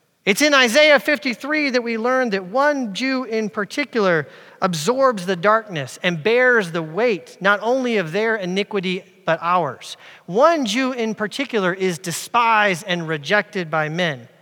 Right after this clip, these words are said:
a man of sorrows and acquainted with grief. One Jew in particular is wounded for our transgressions and crushed for our iniquities. That doesn't become clear until chapter fifty-three, but already,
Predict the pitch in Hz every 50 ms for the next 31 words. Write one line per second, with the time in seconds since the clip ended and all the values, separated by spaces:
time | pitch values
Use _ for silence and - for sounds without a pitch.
0 | _ _ _ _ _ _ _ _ - 147 160 180 202 214 214 202 190 175 147 -
1 | - 214 208 208 208 202 190 185 175 170 160 147 - 202 165 156 147 - - -
2 | 202 202 196 185 175 160 151 143 147 143 - _ - 190 208 190 147 127 - -
3 | - - _ _ _ _ _ _ _ _ _ _ _ _ _ _ _ _ _ _
4 | 156 165 226 262 285 277 247 190 180 226 277 269 254 254 226 220 214 202 - 196
5 | 190 - 262 254 - 240 208 196 180 202 180 165 151 160 170 220 254 254 226 208
6 | 185 156 - - 180 175 180 185 190 196 190 180 - - - 185 175 170 151 -
7 | - 202 220 226 - - - 131 123 131 - - - - _ _ _ _ _ _
8 | _ _ _ _ _ _ _ _ _ _ - - 147 - - - 240 226 180 156
9 | - - - - 170 170 - 165 165 160 160 170 160 151 156 175 208 - - 143
10 | 127 123 120 123 - - - - _ _ _ _ _ _ _ _ _ _ _ _
11 | _ _ _ _ _ _ _ _ _ _ _ _ _ _ _ _ _ - 208 247
12 | 359 381 311 311 311 269 240 - 254 240 214 - - - 269 269 254 233 202 180
13 | 165 151 - - 190 185 175 160 156 147 - _ _ _ - - 220 214 202 -
14 | 180 156 - 208 180 - 180 156 - 214 226 190 147 143 143 160 269 349 339 311
15 | 320 320 311 262 190 143 127